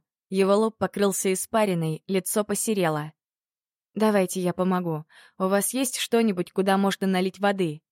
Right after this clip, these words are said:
Тайка испуганно заверещала, отмахиваясь от меня свободной рукой. «Меня кто-нибудь понимает?» Я обвела барак озадаченным взглядом. Люди молчали. Я не могла их за это винить, доверять незнакомке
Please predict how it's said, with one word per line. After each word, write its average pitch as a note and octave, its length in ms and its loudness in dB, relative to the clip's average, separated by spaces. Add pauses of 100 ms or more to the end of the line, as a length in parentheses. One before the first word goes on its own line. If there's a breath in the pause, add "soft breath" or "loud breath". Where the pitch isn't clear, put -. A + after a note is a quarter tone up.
(580)
Тайка G3 300 0
испуганно E3+ 480 -2
заверещала, E3 720 0
отмахиваясь E3 680 -2
от E3+ 120 -4
меня F3 220 -2
свободной E3+ 540 0
рукой. E3 460 -2 (640)
«Меня A3+ 280 4
кто-нибудь G#3 680 2
понимает?» G3+ 800 0 (520)
Я F3+ 220 2
обвела E3 360 2
барак E3+ 420 0
озадаченным F3 640 0
взглядом. D#3 640 -4 (560)
Люди F#3+ 300 2
молчали. F#3+ 760 -4 (420)
Я G#3+ 160 4
не A3 120 4
могла A3+ 320 2
их D#3+ 120 -2
за E3+ 140 -2
это E3+ 260 0
винить, F#3 440 -4 (280)
доверять F#3 480 4
незнакомке F#3 880 -2